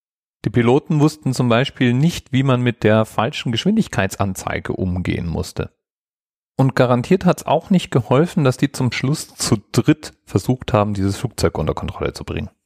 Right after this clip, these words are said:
Am Ende war es eine Kombination aus technischem Versagen, nämlich dem Vereisen dieser Sensoren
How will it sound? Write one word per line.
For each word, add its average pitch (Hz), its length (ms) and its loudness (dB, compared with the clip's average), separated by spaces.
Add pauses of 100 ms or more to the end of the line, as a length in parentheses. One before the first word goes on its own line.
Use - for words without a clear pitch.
(880)
Am 117 120 0
Ende 165 340 2
war 120 200 4
es - 120 -4
eine 123 200 2
Kombination 117 840 0
aus - 300 -4
technischem 143 560 -2
Versagen, 127 500 0
nämlich 101 240 0
dem 98 180 -2
Vereisen 117 760 0
dieser 95 240 2
Sensoren 95 760 0